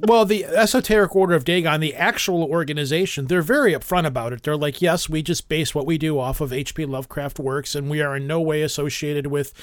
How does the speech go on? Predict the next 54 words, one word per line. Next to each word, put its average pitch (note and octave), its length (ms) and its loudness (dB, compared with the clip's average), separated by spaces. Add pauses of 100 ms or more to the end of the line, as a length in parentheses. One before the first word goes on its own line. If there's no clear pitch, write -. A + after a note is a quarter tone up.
(260)
and F3 140 2
they F#3+ 80 4
say B3+ 200 4
something F#3+ 440 2
like C#3+ 160 0
the D3 240 -4
excellent D#3+ 480 -2
organization D3 800 -2
over C3 320 -2
at C3 80 -2
the C3 140 -6
H C#3+ 180 -4
P D3 100 -2
Lovecraft C#3 460 -2
Historical D3+ 440 -2
Society C#3 560 -2
or B2+ 80 -2
something D#3+ 320 -4
like B2+ 180 -8
that. C3 220 -4 (400)
They G#3+ 160 4
make A3 300 2
no F#3+ 220 2
qualms E3 720 0
or C#3 340 -2
hide D#3 360 0
anything D#3 500 -2
about C#3 340 0
what D3+ 240 0
they D3 160 0
do, C#3 380 0
and D3 100 -2
they're D3 100 -2
like, D3 160 -2
"If C#3 160 -10
you'd E3+ 140 -4
like F3 140 -2
to F#3 100 -2
join, C#3+ 420 -4
you D3 100 -6
know, B2+ 180 -4
here's C#3+ 240 -2
an D3 80 -4
application, C#3+ 640 -4
blah, C3+ 180 -6
blah, C#3+ 140 -2
blah, C3+ 260 -2
but C#3 160 -6
this - 160 -6
is E3 140 -2
what D3+ 120 -4
we E3+ 100 0
do, C#3+ 260 -4
and C3 200 -6